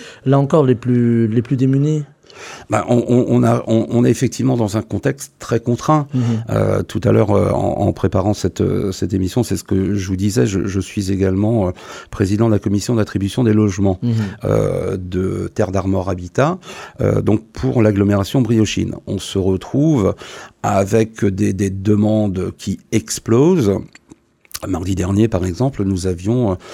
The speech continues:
Speaker 2: une trentaine de, de logements à attribuer pour cent, cent vingt, cent trente demandes. On est, on est aujourd'hui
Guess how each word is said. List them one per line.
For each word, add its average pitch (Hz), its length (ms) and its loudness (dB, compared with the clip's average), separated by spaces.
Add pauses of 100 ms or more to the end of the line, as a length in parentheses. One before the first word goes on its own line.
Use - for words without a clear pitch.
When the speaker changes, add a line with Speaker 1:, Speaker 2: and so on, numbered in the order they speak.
(140)
Speaker 2:
une 101 120 0
trentaine 107 420 0
de, 98 160 2
de 95 140 0
logements 98 640 0
à 98 120 0
attribuer 98 800 2 (380)
pour 120 360 -2
cent, 110 480 2
cent 107 240 0
vingt, 127 200 0
cent 120 180 -4
trente 123 240 0
demandes. 98 460 2 (880)
On 120 160 8
est, 117 200 8
on 117 240 6
est 117 200 4
aujourd'hui 113 760 4